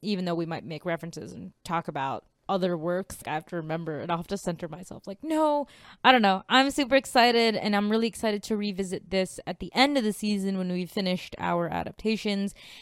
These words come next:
and I'm really excited to see how, if, not how,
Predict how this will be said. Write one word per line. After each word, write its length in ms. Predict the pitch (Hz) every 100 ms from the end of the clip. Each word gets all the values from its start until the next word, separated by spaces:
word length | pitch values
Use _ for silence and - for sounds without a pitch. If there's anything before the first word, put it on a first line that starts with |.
| - _
and 380 | 180 170 175 175
I'm 180 | 180 175
really 380 | 185 180 180
excited 380 | 180 - 180 175
to 100 | 185
see 400 | - 190 170 165 -
how, 640 | - 180 170 165 165 165 -
if, 300 | - 240 196 - _ _ _ _ -
not 220 | 196 147
how, 260 | 160 85